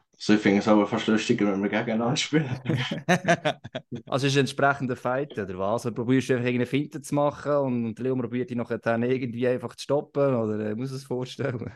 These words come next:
Speaker 2: <laughs>
Speaker 1: Ja, genau, oder auch einfach, äh... Wer zum Beispiel einen Breakout macht, einfach, dass ich den Check noch fertig mache, oder ein bisschen,
Speaker 2: <laughs>
Speaker 1: ein bisschen zum Nerven. <laughs>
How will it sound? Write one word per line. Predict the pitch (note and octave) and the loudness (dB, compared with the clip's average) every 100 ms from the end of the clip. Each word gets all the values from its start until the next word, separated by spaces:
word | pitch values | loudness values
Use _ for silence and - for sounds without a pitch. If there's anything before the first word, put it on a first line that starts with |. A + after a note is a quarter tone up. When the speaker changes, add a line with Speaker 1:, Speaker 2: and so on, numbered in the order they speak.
| _ | _
Speaker 2:
<laughs> | C3+ - F2 | -16 -14 -4
Speaker 1:
Ja, | G2+ G#2 | -2 0
genau, | A2 A#2 C3 B2 | 0 4 4 2
oder | A#2+ A#2+ | -2 -4
auch | C3 | -2
einfach, | C3+ C3 C3 | -4 -6 -4
äh... | B2 B2 A#2+ B2 _ _ _ _ _ _ _ _ | -2 -2 -4 -8 _ _ _ _ _ _ _ _
Wer | F#2+ G#2 A#2 B2 | 0 4 4 4
zum | - | 0
Beispiel | B2 C3 B2+ | -2 0 0
einen | A2+ | 2
Breakout | B2 B2+ A#2 A#2+ | 0 0 -2 -2
macht, | B2+ C3 - | -4 -4 -4
einfach, | G#2+ A#2 - | -2 -2 -2
dass | A2 G#2 | -2 0
ich | G#2+ | 0
den | - | -2
Check | - A#2+ - | 0 -2 0
noch | B2+ | -2
fertig | B2+ A#2+ - A#2+ | -2 -4 -4 -6
mache, | F#2 - G2 | -4 -4 0
oder | F#2+ | 0
ein | |
bisschen, | F#2+ A2 - - | 0 -2 -2 -6
Speaker 2:
<laughs> | E3 - | -10 -10
Speaker 1:
ein | C#3 - | -12 2
bisschen | A#2+ | 4
zum | - A2+ | 6 6
Nerven. | G2+ G2+ A2 - - - - | 6 6 2 0 -4 -4 0
<laughs> | - - C3+ - | 2 2 0 -4